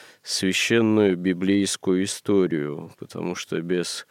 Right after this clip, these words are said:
правильного отношения, духовного понимания смысла происшедших в прошлом событий, без христианского понимания истории – невозможно по-христиански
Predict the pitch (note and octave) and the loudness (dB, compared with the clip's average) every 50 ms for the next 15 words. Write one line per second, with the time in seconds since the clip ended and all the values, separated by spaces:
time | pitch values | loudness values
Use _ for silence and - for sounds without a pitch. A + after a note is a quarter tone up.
0 | - - - - - - - - _ _ _ - F#2 G2 G2 F#2+ F2+ F2 E2+ E2+ | -20 -20 -20 -20 -20 -20 -20 -20 _ _ _ 0 2 2 2 2 2 0 0 0
1 | F2 F2 E2+ E2+ - - F2+ F#2 - - - G#2 F#2+ F2 E2+ F2 E2+ E2+ F#2+ F2+ | 0 0 -2 -2 -4 -4 -4 -4 -2 0 2 4 4 4 2 0 0 0 -2 -4
2 | - - G#2 G2 F#2 F2 E2+ E2+ E2+ E2 - - F2 F2 F2+ F2+ F#2+ F#2+ F#2+ F#2 | -2 0 2 2 2 2 2 0 0 0 -2 -2 -2 0 0 0 0 2 2 2
3 | F2 E2+ E2 E2 E2 - - - G2+ F#2+ F2 - - D#2 D2 D#2 D2 D2+ F#2 - | 2 0 0 -2 -4 -6 -4 -2 0 0 0 0 -4 -4 -4 -4 -4 -4 -6 -12
4 | _ _ _ _ _ _ - G2+ G#2 G2+ - - - G#2 E2+ - - - F2+ - | _ _ _ _ _ _ 2 2 4 4 2 2 2 2 2 2 -2 -6 -8 -8
5 | _ - G#2 D3+ F3 - - C3 B2 A#2+ A#2+ - _ _ _ - - - A2+ G#2+ | _ -4 -2 -2 -4 -4 -4 -2 -2 -2 -2 -4 _ _ _ -14 -4 -2 0 0
6 | G#2 G#2+ G#2 G#2 F#2+ - - - F2+ F2 E2+ E2 D#2+ D#2+ D#2 D2+ - - - F2 | 2 2 2 2 0 0 -2 0 0 2 0 0 -2 -4 -4 -6 -8 -10 -8 -8
7 | F#2 E2+ - - - - G2+ F#2+ - - F#2+ F#2 F2 - - - G2 F2+ F2 F2 | -6 -6 -6 -6 -2 -2 -2 -2 0 0 0 2 2 0 -2 0 0 2 2 0
8 | - - - - _ _ - F2+ F2+ F#2 F#2 F#2+ G2 G2 F#2+ F#2 F2 F2 F2 - | -2 -6 -16 -20 _ _ -2 0 2 2 4 4 4 4 4 2 2 2 0 -2
9 | - - - A2 A#2+ A#2+ A2+ A2 G#2 G2+ G2 F#2 - _ _ _ _ _ _ - | -4 -2 0 0 2 2 2 4 4 4 2 2 -2 _ _ _ _ _ _ -8
10 | F2+ F2 F2 F2 F2 F#2+ G2 G2 G2 G2+ G2 - F2+ F2+ E2+ F2 E2+ D#2+ D#2+ D#2 | -4 -2 -2 -2 -2 0 0 0 2 0 0 -2 -2 -2 -2 0 -2 -2 -4 -6
11 | - - - D#2+ - - F2 E2 - - - F#2+ F#2+ F#2 F2+ - - - E2+ D#2 | -8 -10 -12 -12 -10 -8 -8 -8 -8 -4 -2 0 0 0 0 -4 -6 -6 -4 -6
12 | - | -6